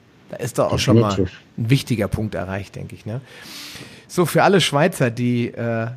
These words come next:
Speaker 1: die Schweiz ist ja nicht so groß, ne? <laughs>
Speaker 2: Ähm, na ja.
Speaker 1: <laughs> Ja, wir müssen aufpassen, wer jetzt, wer das jetzt hört. Nicht, dass meine Schweizer Zuhörer nachher sagen, „Oh, die Schweiz ist groß und stark und wunderbar.“
Speaker 2: <laughs>
Speaker 1: Äh, aber sie ist vergl-, verglichen mit Deutschland ist sie nicht so groß. Das heißt,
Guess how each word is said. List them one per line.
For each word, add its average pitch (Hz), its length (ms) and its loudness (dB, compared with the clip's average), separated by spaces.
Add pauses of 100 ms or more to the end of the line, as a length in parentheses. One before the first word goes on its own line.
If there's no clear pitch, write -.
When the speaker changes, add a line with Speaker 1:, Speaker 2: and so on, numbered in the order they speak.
(500)
Speaker 1:
die 117 60 -6
Schweiz 107 260 -2
ist 92 100 -8
ja 104 60 -6
nicht 95 160 -10
so 90 100 -12
groß, 90 360 -12
ne? 127 220 0
<laughs> - 680 -8
Speaker 2:
Ähm, 131 220 6
na 120 80 8
ja. 120 540 6
Speaker 1:
<laughs> - 40 -2 (540)
Ja, 143 160 2
wir 139 160 0 (420)
müssen 131 160 -2
aufpassen, 127 460 2
wer 113 80 6
jetzt, 107 180 0
wer 117 240 2
das 110 120 0
jetzt 113 200 0
hört. 127 180 4
Nicht, 117 160 -2
dass 117 120 0
meine 113 180 0
Schweizer 117 380 0
Zuhörer 117 400 2
nachher 110 160 0
sagen, 107 260 -2
„Oh, 147 400 4
die 117 100 0
Schweiz 147 360 -4
ist 117 160 -4
groß 139 440 -2
und 104 300 -6 (100)
stark 131 520 -2
und 113 180 -6
wunderbar.“ 123 400 0 (220)
Speaker 2:
<laughs> - 240 -14
Speaker 1:
Äh, 127 100 6
aber 135 260 6
sie 143 120 2
ist - 120 2
vergl-, 127 280 0
verglichen 135 300 0
mit 120 120 0
Deutschland 123 300 0
ist - 180 -2
sie 120 80 -2
nicht 123 280 0
so 117 280 0
groß. 117 480 2
Das 107 140 -4
heißt, 123 260 0